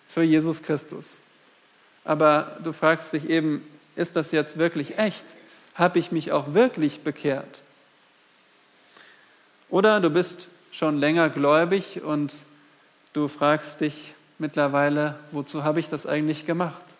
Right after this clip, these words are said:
Wozu habe ich mich bekehrt? Und für all das haben wir heute die Antwort.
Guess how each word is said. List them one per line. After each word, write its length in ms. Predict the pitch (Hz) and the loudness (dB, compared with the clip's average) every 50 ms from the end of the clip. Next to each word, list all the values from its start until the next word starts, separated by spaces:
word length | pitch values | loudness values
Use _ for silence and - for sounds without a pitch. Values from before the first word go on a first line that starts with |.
| _ _ _ _ _ _ _ | _ _ _ _ _ _ _
Wozu 460 | - 190 202 202 - - 226 196 160 | -2 -2 -2 -2 -4 -6 -6 -6 -6
habe 260 | 151 143 147 147 156 151 | -6 -6 -4 -4 -6 -8
ich 120 | - - | -8 -8
mich 220 | 143 135 127 - | -10 -10 -10 -10
bekehrt? 480 | - 151 139 - - 131 123 113 117 - - - _ _ _ _ _ _ _ _ - - - - - _ _ _ _ _ _ - | -12 -12 -12 -12 -14 -14 -14 -14 -16 -18 -20 -20 _ _ _ _ _ _ _ _ -20 -20 -20 -20 -20 _ _ _ _ _ _ -6
Und 140 | 151 151 | -6 -2
für 120 | - 165 147 | 0 2 4
all 160 | 175 233 247 | 4 4 6
das 240 | 220 214 214 - - | 4 4 2 2 0
haben 160 | 165 160 156 | -2 0 0
wir 100 | 147 143 | 0 0
heute 280 | 156 170 180 180 190 170 | 2 0 0 0 -2 -2
die 120 | 175 180 | -2 0
Antwort. 500 | - 151 151 147 - 147 - - - - | 0 -2 -2 -4 -6 -8 -10 -12 -14 -20